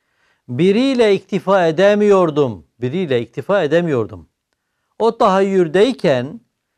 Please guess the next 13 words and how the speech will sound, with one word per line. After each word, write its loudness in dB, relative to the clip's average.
Cenab-ı 0
Hakk'ın -2
rahmetiyle -2
kalbime -2
geldi -2
ki -4
bu 2
muhtelif -2
turukların -2
başı. -12
Aa, -16
Cenab-ı -8
Hak -8